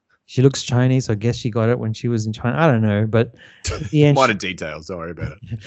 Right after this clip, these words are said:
Speaker 1: <laughs> in the end, she, she dies. She, she gets killed, and they, their house gets blown up. Look, I'm
Speaker 2: Blown
Speaker 1: not gonna
Speaker 2: up?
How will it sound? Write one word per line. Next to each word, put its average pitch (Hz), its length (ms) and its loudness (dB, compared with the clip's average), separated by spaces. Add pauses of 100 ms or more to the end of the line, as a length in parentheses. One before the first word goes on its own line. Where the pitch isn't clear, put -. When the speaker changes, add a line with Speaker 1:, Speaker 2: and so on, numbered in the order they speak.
Speaker 1:
<laughs> - 160 -14
in 170 220 6
the 160 240 4
end, 143 140 0
she, 127 260 -4 (120)
she - 180 -10
dies. 110 420 2
She, 113 240 -8
she - 100 -10
gets 127 180 0
killed, 127 400 0
and 107 160 -2
they, 110 160 -4 (360)
their 123 180 0
house 117 360 -4
gets 104 240 -4
blown 107 400 0
up. 95 200 -6 (960)
Look, 139 160 2
I'm 131 80 2
Speaker 2:
Blown 147 160 6
Speaker 1:
not - 80 -2
gonna 80 140 -2
Speaker 2:
up? - 160 -16